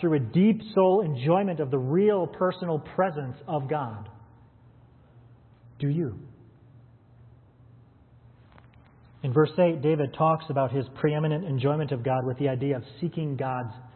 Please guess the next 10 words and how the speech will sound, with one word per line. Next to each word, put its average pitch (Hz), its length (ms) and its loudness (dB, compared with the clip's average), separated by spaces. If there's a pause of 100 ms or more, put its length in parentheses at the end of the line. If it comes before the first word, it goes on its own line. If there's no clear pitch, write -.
(120)
face. 123 220 -6 (960)
And 139 260 -4 (280)
there's 160 160 2
a 135 100 0
whole 160 540 2 (180)
portion 170 380 0
of 127 180 -8
study 165 420 0
in 156 260 0
this 156 140 4